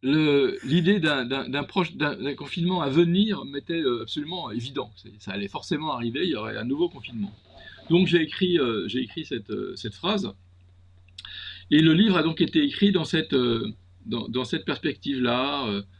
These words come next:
avec l'idée que je mettais un petit peu d'actualité dedans, parce que je savais que ça allait compter pour les gens l'année deux mille vingt, et que le livre allait sortir peut-être en un moment où la pandémie allait être encore présente. Donc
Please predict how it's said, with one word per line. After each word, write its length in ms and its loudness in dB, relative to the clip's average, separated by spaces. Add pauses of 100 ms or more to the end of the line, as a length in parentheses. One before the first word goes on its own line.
(300)
avec 360 2
l'idée 280 4
que 60 -6
je 80 2
mettais 280 2
un 80 -2
petit 140 -2
peu 140 2
d'actualité 600 2
dedans, 240 0
parce 120 -8
que 100 -6
je 80 -4
savais 340 -2
que 280 -4 (320)
ça 140 0
allait 180 2
compter 320 2
pour 180 -2
les 100 4
gens 160 -2
l'année 260 0
deux 80 -2
mille 200 -2
vingt, 300 -2 (600)
et 120 -2
que 100 4
le 140 6
livre 200 2
allait 120 2
sortir 360 -4
peut-être 520 -2 (160)
en 200 -2
un 80 0
moment 280 0
où 80 4
la 100 2
pandémie 540 2
allait 160 2
être 180 -6
encore 220 0
présente. 560 -4 (520)
Donc 200 0